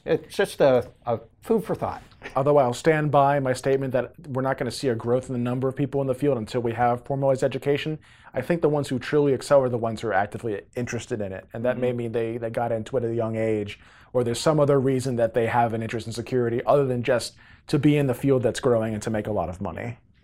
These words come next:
Speaker 1: Just a quick analogy, I think there's a big distinction be-, between those that are academically trained and those that are trained in practice. And
Speaker 2: Sure.
Speaker 1: the analogy I think of is that, you know, if you wanna be an auto mechanic, you can go to school and you learn how to, you know,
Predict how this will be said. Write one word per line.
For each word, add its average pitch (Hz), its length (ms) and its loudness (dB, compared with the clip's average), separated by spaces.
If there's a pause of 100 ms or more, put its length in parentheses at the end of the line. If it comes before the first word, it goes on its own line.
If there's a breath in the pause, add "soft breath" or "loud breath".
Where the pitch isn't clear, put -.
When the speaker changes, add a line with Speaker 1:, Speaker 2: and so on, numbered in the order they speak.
Speaker 1:
Just 208 260 -4
a 131 40 -4
quick 139 300 2
analogy, 120 560 4
I 101 40 -2
think 120 180 -4
there's 110 140 -2
a 104 40 -4
big 117 200 2
distinction 127 440 0
be-, 104 180 -4 (240)
between 117 260 -4
those 110 300 0
that - 220 0 (360)
are 113 100 -2
academically 123 680 0
trained 123 320 0
and 101 120 -4
those 107 240 -2
that 110 160 0
are 104 280 -2
trained 117 260 -2
in 104 60 -6
practice. 117 480 0
And 127 200 -2
Speaker 2:
Sure. 123 200 -8
Speaker 1:
the 135 120 4
analogy 143 520 8
I 120 80 6
think 147 260 0
of 113 180 4
is 110 200 -2
that, 117 220 0 (280 loud breath)
you 131 100 0
know, 123 140 2
if - 120 -4
you 135 80 2
wanna 160 180 6
be 135 140 4
an 127 100 2
auto 139 240 8
mechanic, 113 500 -4
you 131 100 -4
can 247 120 0
go 220 140 8
to 196 80 8
school 185 420 8
and 175 80 4
you 190 120 6
learn 170 180 4
how 170 140 6
to, 175 120 6
you 165 140 2
know, 165 340 4